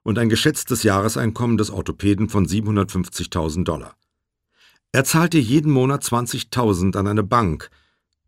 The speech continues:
seine Abzahlungsrate für ein fehlgeschlagenes Unternehmen, bei dem er gemeinsam mit einem Partner sämtliche Autowaschanlagen im nördlichen Teil Virginias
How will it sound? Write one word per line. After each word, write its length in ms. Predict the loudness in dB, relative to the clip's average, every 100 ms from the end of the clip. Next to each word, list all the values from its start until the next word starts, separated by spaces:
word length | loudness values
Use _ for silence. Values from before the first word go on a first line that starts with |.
| _ -2
seine 300 | 2 2 0
Abzahlungsrate 880 | -2 0 0 0 -4 -2 -2 -2
für 160 | -2 -2
ein 80 | 0
fehlgeschlagenes 760 | 2 2 2 0 0 0 -2
Unternehmen, 640 | -2 2 4 4 4 0 -4 -18 -2
bei 120 | 2
dem 160 | 4 4
er 60 |
gemeinsam 520 | 4 4 2 2 0 0
mit 140 | 0
einem 180 | 0 0
Partner 420 | 0 -2 0 0
sämtliche 600 | 2 2 2 -2 -2 0
Autowaschanlagen 880 | 0 2 0 -2 -2 0 2 2 0
im 100 | 2
nördlichen 520 | 2 2 -2 -4 -4
Teil 240 | 0 0 2
Virginias 640 | 0 2 2 2 2 -2